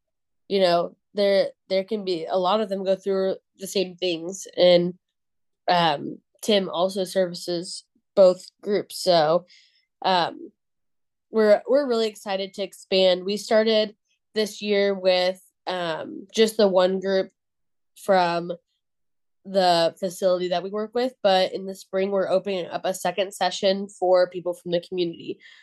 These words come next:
So, um, we're hoping to be able to s-, fill both of those sessions,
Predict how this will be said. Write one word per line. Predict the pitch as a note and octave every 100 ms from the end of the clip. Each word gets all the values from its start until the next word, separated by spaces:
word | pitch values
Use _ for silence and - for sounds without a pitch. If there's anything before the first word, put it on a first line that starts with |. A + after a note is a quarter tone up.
| _
So, | - G#3 F#3 F3 F3 F3 F3 _
um, | F3 D3+ - - F#3+ _ _ _
we're | G3 F#3+
hoping | G#3+ G#3 F#3+
to | G3
be | G3
able | F#3 F#3 F#3
to | F#3+ F#3+ - _
s-, | - - _
fill | B3+ B3 A#3+
both | G#3+ A3+
of | A3
those | G3 G3+
sessions, | F#3+ F3+ - G#3+ A#3+ -